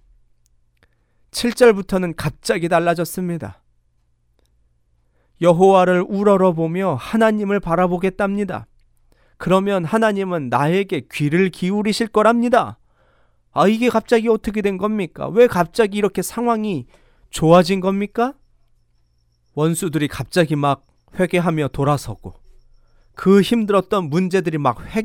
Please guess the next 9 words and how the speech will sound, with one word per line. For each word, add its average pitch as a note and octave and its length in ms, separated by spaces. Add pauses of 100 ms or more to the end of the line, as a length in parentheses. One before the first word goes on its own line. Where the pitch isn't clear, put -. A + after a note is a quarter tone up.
(120)
해결되고 G#3+ 800 (960)
사회의 G3 580
부패함이 G3+ 840 (380)
다 F3+ 560
싹 - 220
사라지고 G#3+ 720 (1160)
공명정대한 F3 1000
사회가 G#3 440
되어지고 F#3+ 640